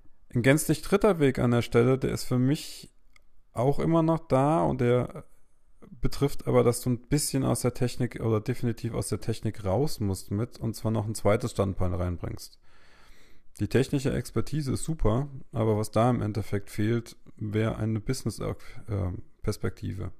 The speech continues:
Das Verständnis, wie das Geschäft läuft. Das Verständnis, wie dein Unternehmen funktioniert. Das Verständnis, wie ein Unternehmen generell funktioniert.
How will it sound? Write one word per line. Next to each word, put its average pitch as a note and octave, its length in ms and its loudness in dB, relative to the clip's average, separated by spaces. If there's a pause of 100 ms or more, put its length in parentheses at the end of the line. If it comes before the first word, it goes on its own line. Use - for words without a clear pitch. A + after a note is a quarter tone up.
(100)
Das - 140 -8
Verständnis, A#2 760 0 (1160)
wie G2+ 80 -4
das G#2 160 -2
Geschäft A#2 420 2
läuft. F#2+ 360 -4 (560)
Das - 140 -10
Verständnis, B2 800 -2
wie A2 100 -4
dein A2+ 160 2
Unternehmen A#2 480 0
funktioniert. F#2+ 840 -6
Das G2 100 -8
Verständnis, A2 540 0
wie A2+ 40 -4
ein G#2+ 80 -4
Unternehmen G#2 460 -2
generell G#2 380 -2
funktioniert. F2+ 640 -6